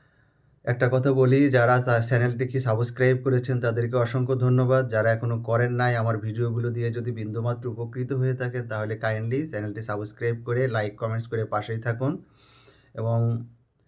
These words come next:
আমি সম্ভবত একমাত্র ব্লগার যেটা মোটামুটি কেউ যদি কমেন্টস করে, আমি চেষ্টা করি হান্ড্রেড পার্সেন্ট না হলেও অন্তত নাইনটি ফাইভ পার্সেন্ট কমেন্টসের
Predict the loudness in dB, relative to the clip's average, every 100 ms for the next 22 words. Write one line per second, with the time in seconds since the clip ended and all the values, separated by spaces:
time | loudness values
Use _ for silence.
0 | _ -4 2 2 2 2 4 4 4 2
1 | 2 0 -2 0 2 2 0 0 2 4
2 | 4 2 0 -6 -20 _ _ _ _ _
3 | _ _ _ _ _ _ 0 2 4 2
4 | 4 2 2 2 2 2 0 0 2 2
5 | 2 0 0 4 4 2 0 -2 0 0
6 | 2 0 -2 -4 -2 0 0 2 0 0
7 | -2 0 0 2 2 2 0 -4 -4 -2
8 | 0 0 -2 -2 -2 -2 -4 -4 -6 -2
9 | -2 -2 0 0